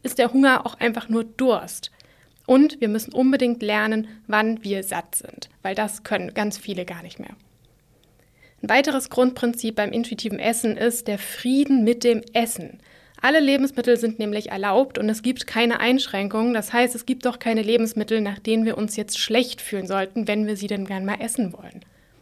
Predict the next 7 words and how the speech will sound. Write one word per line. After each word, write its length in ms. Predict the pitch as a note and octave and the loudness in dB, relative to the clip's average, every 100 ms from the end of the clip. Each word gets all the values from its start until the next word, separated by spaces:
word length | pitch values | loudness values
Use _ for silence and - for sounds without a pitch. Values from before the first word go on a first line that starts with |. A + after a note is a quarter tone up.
| _ | _
Und 160 | - G#3 | -4 2
damit 260 | A3 B3+ A#3+ | 4 2 2
geht 140 | B3 | 2
eben 200 | A#3 A3+ | 2 2
auch 160 | A3+ A3+ | -2 -2
einher, 600 | G#3+ G3+ A#3+ B3 A3 C4+ - - - | -4 -4 0 4 4 2 -6 -20 -2
dass 300 | A#3 A#3 | 0 0